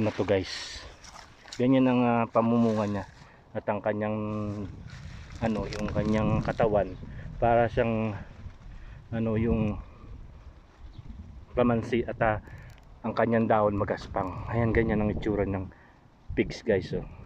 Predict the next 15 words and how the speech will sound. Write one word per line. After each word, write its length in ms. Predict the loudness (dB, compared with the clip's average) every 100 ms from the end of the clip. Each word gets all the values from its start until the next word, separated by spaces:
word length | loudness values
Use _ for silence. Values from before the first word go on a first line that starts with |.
| -18 -20 -20 -20 -20 -20 -20 -20 -20 _ -20 -20 -20 -20 -20 -20 _ -20 -20 -18
Di 160 | -8
ba? 160 | -2 -2 -4 -16 -20 -20 _ -8
Yung 80 | -2
kanina 320 | 2 4 4
kinain 320 | 2 2 0 0
ko 160 | 0
is 160 | -2 -4
kulay 400 | -2 0 0 -2 -10 -18 -4
berde, 400 | 2 2 2 0
ito 80 | 0
naman 400 | 0 0 0 -2 -8 -10 -18 -20 -6
kulay 320 | 0 2 2
maroon. 320 | -2 -2 -6 -16 -20 -20 -20 -20 -20 -20 -20 -20 -20 -8
Ganyan 320 | -2 0 2
din, 140 | 2